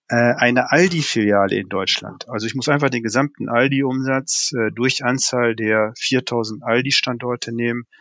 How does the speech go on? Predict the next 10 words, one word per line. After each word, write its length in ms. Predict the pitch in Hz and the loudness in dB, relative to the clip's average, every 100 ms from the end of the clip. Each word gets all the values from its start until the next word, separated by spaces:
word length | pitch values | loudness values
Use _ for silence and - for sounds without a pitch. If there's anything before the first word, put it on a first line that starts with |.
| _ _ _ _ | _ _ _ _
macht 260 | - 117 - | -4 -4 -2
durchschnittlich 640 | 123 127 - 123 107 - - _ _ _ | 2 4 2 0 -6 -6 -8 _ _ _
acht 360 | 135 135 - 143 | 0 0 -2 -2
Millionen 440 | 139 131 127 123 | 2 4 4 2
Umsatz, 580 | 131 123 120 123 - - | 0 -2 0 -2 -2 -2
allerdings 480 | 113 110 113 107 - | 2 2 2 -2 -4
bei 140 | 104 | -4
sehr 300 | 95 113 127 | 0 2 2
geringen 500 | 120 110 117 127 117 | 2 0 0 0 0
durchschnittlichen 800 | 110 113 - 110 110 - 104 | 0 2 0 -2 -4 -4 -6